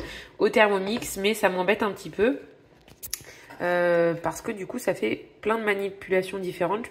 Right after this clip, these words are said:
puisque je peux mettre que un litre cinq dans le Thermomix, et que là, il y a, à mon avis, au moins cinq litres, quoi. Donc voilà, au Thermomix, en fait, la, la sauce, elle est parfaite.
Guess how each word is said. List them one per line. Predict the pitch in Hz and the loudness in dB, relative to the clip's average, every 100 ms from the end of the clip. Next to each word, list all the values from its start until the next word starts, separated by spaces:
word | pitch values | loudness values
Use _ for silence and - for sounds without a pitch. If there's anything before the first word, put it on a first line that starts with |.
| - | -12
puisque | - 196 - | -12 -10 -6
je | 185 | -6
peux | - 170 | -4 -4
mettre | 190 190 | -4 -2
que | 180 - | -4 -4
un | 196 | -4
litre | 190 185 | -4 -6
cinq | - 190 202 208 - - _ - | -8 -8 -8 -10 -16 -20 _ -10
dans | 180 | -6
le | 180 | -2
Thermomix, | 185 185 175 208 - | -2 0 -2 -4 -4
et | - 185 | -4 -2
que | - | 2
là, | 196 | 2
il | 190 | 4
y | |
a, | 165 | 2
à | 185 | 0
mon | 175 175 | -2 -2
avis, | 175 175 | -2 2
au | 196 | 0
moins | 180 196 | 2 -2
cinq | 196 190 180 - | -2 -6 -6 -8
litres, | 170 - - | -12 -14 -10
quoi. | 80 - - - - - - - - - - - | -10 -10 -14 -20 -20 -20 -20 -18 -16 -16 -18 -6
Donc | 196 190 | -2 2
voilà, | 190 180 | 4 4
au | |
Thermomix, | 175 196 202 214 240 | 2 2 4 4 2
en | 190 | -2
fait, | 185 220 | -2 -2
la, | 214 175 170 | 2 4 4
la | 165 170 | 2 0
sauce, | - 220 | -2 0
elle | 190 | 2
est | 165 | 0
parfaite. | 170 - 202 - | -2 -4 -6 -6